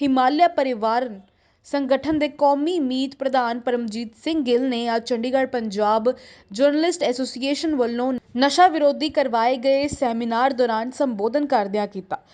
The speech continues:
ਉਹਨਾਂ ਨੇ ਕਿਹਾ ਕਿ ਮਾਰੂ ਨਸ਼ਿਆਂ ਦਾ ਰੁਝਾਨ ਨੌਜਵਾਨ ਪੀੜ੍ਹੀ ਨੂੰ ਦੀਮਕ ਦੀ ਤਰ੍ਹਾਂ ਅੰਦਰੋਂ ਹੀ ਅੰਦਰ ਖੋਖਲਾ ਕਰ ਰਿਹਾ ਹੈ,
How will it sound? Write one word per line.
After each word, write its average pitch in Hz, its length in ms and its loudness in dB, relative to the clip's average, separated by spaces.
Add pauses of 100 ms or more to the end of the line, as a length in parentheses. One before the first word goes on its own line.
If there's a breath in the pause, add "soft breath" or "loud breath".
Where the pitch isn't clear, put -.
(200 loud breath)
ਉਹਨਾਂ 277 180 0
ਨੇ 320 120 4
ਕਿਹਾ 294 340 4
ਕਿ 320 200 -2
ਮਾਰੂ 240 480 0
ਨਸ਼ਿਆਂ 285 440 -2
ਦਾ 240 200 4
ਰੁਝਾਨ 220 440 -2
ਨੌਜਵਾਨ 226 540 -2
ਪੀੜ੍ਹੀ 277 360 -4
ਨੂੰ 247 360 -4
ਦੀਮਕ 269 340 0
ਦੀ 302 180 -4
ਤਰ੍ਹਾਂ 226 420 -2
ਅੰਦਰੋਂ 269 340 0
ਹੀ 240 160 -2
ਅੰਦਰ 214 360 -2 (300 loud breath)
ਖੋਖਲਾ 339 420 2
ਕਰ 254 260 0
ਰਿਹਾ 196 160 -4
ਹੈ, 196 60 -14